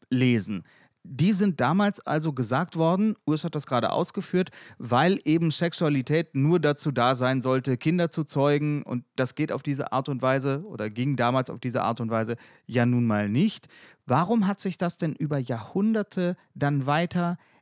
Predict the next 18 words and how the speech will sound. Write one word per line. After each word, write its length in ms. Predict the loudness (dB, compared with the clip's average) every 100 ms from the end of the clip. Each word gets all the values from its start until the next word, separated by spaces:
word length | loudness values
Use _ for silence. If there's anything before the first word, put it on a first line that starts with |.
| _
erhalten, 760 | -4 -4 -2 -2 -2 0 -2 -2
als 220 | -4 -4 -6
auch 180 | -8
vielleicht 520 | -8 -6 -4 -4 -8 -14 -8
sexuelle 760 | -6 -6 -10 -12 _ -2 -2
Ansichten 400 | -2 -2 -4 -6
ein 120 | -6
bisschen 220 | -6 -2 -2
liberalisiert 760 | -2 -2 -2 -2 -2 -2 -2
worden? 240 | -2 -2 -4 -8 -4
Hat 180 | -2 -2
die 80 |
Kirche 380 | -2 -2 -2 -2
irgendwie 420 | 0 0 0 0
einen 260 | 0 2 2
Nutzen 400 | 0 -2 -4 -2
davon 400 | -2 -2 -4 -2
gehabt, 460 | -4 -4 -8 -12